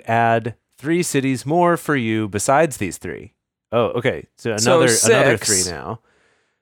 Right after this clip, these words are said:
Speaker 1: That innocent blood not be shed in the midst of your land,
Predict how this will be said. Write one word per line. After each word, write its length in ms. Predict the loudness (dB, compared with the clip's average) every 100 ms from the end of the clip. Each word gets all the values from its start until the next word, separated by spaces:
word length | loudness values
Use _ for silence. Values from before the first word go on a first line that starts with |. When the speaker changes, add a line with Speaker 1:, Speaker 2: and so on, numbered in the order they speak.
| _ _ _ _
Speaker 1:
That 320 | 0 0 -2 -6
innocent 760 | -2 2 2 2 0 0 -2 -20 _
blood 720 | _ -6 0 4 4 2 -2 -14 _ -6
not 320 | -2 -2 -2
be 120 | -4
shed 360 | -2 2 4 4
in 140 | 0
the 80 | -2
midst 280 | -2 -2 -2
of 140 | -2
your 160 | -2 -4
land, 640 | 0 2 2 0 -2 -8